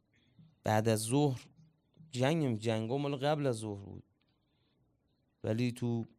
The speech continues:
کربلا نامردی کردن. چند نفر به یک نفر می‌گفتن این جور نامردیه، ولی مکرر این اتفاق افتاد. سنگ پرتاب کردن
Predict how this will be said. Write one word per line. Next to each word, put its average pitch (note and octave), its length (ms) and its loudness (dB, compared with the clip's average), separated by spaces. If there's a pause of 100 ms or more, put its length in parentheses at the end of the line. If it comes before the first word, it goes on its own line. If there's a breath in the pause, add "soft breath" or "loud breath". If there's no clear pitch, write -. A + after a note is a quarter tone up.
(200)
کربلا A2 720 0 (880)
نامردی G#2 460 0
کردن. F2+ 460 -10
چند C3+ 380 4
نفر B2+ 300 6
به B2+ 120 6
یک B2+ 280 8
نفر C#3+ 520 4
می‌گفتن C#3 340 -2
این C#3+ 240 0
جور C#3 460 6
نامردیه، G#2+ 920 4 (1080)
ولی B2 360 2
مکرر G#2+ 520 0
این A#2 140 -2
اتفاق G#2 420 -4
افتاد. F#2 480 -6
سنگ B2+ 500 -2
پرتاب B2 480 0
کردن C3+ 580 -2